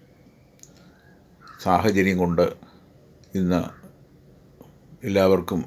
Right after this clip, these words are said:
അവരവരുടെ വീടുകളിലാണ് ഈ പൊങ്കാലയ്ക്കുള്ള അവസരം ഉണ്ടായിരിക്കുന്നത്. ഇത് ക്ഷേത്രത്തിലായാലും വീട്ടിലായാലും രണ്ടിനും ഒരേ ഫലം കണ്ടെത്താൻ നമുക്ക് കഴിയും. കാരണം നമ്മുടെ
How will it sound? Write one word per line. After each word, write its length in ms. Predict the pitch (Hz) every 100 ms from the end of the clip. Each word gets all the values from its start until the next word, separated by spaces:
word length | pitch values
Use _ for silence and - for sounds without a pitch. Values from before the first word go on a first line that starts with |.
| 98
അവരവരുടെ 420 | 95 101 95 90
വീടുകളിലാണ് 680 | 95 104 107 101 87 80 73 - -
ഈ 60 | 92
പൊങ്കാലയ്ക്കുള്ള 580 | 87 90 87 87 85 85
അവസരം 420 | 80 80 - 82 78
ഉണ്ടായിരിക്കുന്നത്. 720 | 73 76 73 69 67 65 - - - - - _ - - - - - - - -
ഇത് 180 | 95 98 92
ക്ഷേത്രത്തിലായാലും 880 | 104 95 113 104 110 104 104 104 101
വീട്ടിലായാലും 680 | 98 107 104 101 98 98 90 - - - - - 98
രണ്ടിനും 400 | 101 104 104 95
ഒരേ 180 | 95 98 - - - -
ഫലം 260 | 95 98 90 - - -
കണ്ടെത്താൻ 400 | 95 92 90 90
നമുക്ക് 220 | 87 85 78
കഴിയും. 260 | 76 69 - -
കാരണം 240 | 87 92 95
നമ്മുടെ 200 | 95